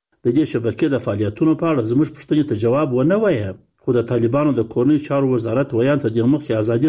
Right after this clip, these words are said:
راډیو ته ویلي وو چې دوی چمتو دي چې د نشي موادو د قاچاق او تولید د مخنیوي لپاره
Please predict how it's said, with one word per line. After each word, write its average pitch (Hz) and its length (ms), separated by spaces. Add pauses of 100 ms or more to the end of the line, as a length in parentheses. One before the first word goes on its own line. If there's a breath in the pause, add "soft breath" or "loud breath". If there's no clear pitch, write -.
راډیو 127 380
ته - 80
ویلي 202 320
وو 127 180
چې 104 120 (420)
دوی 156 180
چمتو 107 380
دي 175 140
چې 185 80 (120)
د 113 120
نشي - 260 (100)
موادو 127 440
د - 20 (120)
قاچاق 117 360 (120)
او 104 60 (100)
تولید 127 300
د 110 100
مخنیوي 107 420
لپاره 190 340